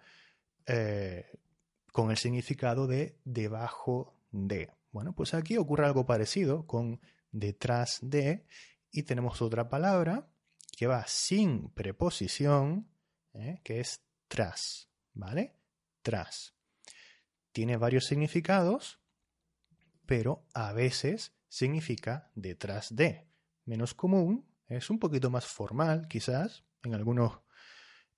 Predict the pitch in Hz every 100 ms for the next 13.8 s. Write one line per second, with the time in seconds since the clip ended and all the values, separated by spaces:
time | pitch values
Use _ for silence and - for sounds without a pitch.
0 | _ 120 113 110 107 104 101 101 95 95
1 | 104 110 104 117 127 120 107 - 139 135
2 | 220 - _ _ _ _ _ _ _ _
3 | - _ 190 170 147 135 139 135 135 127
4 | - 120 - 117 113 113 110 120 135 -
5 | - - _ - 113 110 _ - 107 101
6 | - 107 98 98 131 147 147 143 233 -
7 | - 113 120 120 117 113 131 160 - _
8 | _ 127 110 107 104 - - 98 95 -
9 | - _ _ 113 131 196 214 175 151 131
10 | 135 135 127 127 123 117 110 - - 107
11 | 131 156 160 - - - - 120 123 123
12 | 117 117 113 110 - - 101 - 110 113
13 | 104 - - - - 87 98 202